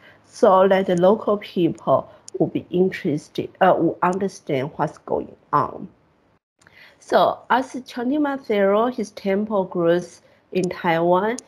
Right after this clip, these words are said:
he become a-, able to establish a university back home in Sri Lanka. And here we see he's going to, he's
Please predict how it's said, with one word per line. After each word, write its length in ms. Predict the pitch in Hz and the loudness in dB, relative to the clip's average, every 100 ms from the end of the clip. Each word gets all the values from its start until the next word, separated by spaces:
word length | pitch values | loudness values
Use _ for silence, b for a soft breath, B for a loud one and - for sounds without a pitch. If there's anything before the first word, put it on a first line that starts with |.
| - _ | -20 _
he 180 | 185 175 | -2 0
become 480 | 175 - - 175 - | -2 -8 -8 -8 -4
a-, 120 | 165 - _ _ _ _ | -6 -6 _ _ _ _
able 580 | 214 226 240 190 151 - _ - | 2 2 2 2 0 -4 _ -8
to 220 | 175 147 b b _ | -4 -4 b b _
establish 920 | 196 - - 185 190 214 262 294 - - | -4 -4 -2 0 0 0 0 0 -4 -8
a 100 | - | -4
university 840 | 170 151 151 147 165 233 - - 220 | -2 -2 -4 -2 0 -2 -4 -12 -10
back 300 | - 160 156 | -4 -4 -4
home 300 | - 147 139 | -4 -4 -4
in 80 | 156 _ | -6 _
Sri 260 | 175 147 131 | -4 -2 0
Lanka. 680 | 151 175 233 - 277 311 320 B B B B - | -2 -2 -6 -4 -2 -2 -6 B B B B 2
And 220 | 233 233 | 4 6
here 400 | 240 - 294 311 | 4 2 4 4
we 120 | 240 | 4
see 280 | 208 - 190 | 0 -2 -2
he's 280 | 196 202 - | -2 -4 -2
going 340 | - 190 185 | 2 4 2
to, 120 | 185 - - | -2 -6 -2
he's 500 | 190 190 190 190 | 2 4 4 0